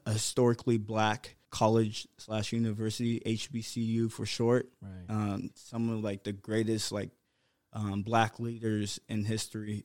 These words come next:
Speaker 1: went there, and just, like, prominent figures in, like, black culture, like M L K, Spike Lee, Samuel
Speaker 2: Dang.
Speaker 1: L. Jackson. So a lot of, uh, big people went there. Denzel Washington's son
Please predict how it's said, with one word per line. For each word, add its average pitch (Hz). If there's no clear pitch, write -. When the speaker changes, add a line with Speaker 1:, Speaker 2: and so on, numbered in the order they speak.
Speaker 1:
went 110
there, 110
and 107
just, 104
like, -
prominent 117
figures 113
in, 107
like, -
black 107
culture, 107
like 92
M 120
L 113
K, 113
Spike 110
Lee, 113
Samuel 113
Speaker 2:
Dang. 107
Speaker 1:
L. 110
Jackson. 107
So 101
a -
lot 113
of, -
uh, 107
big 110
people 113
went 110
there. 110
Denzel 120
Washington's 110
son 113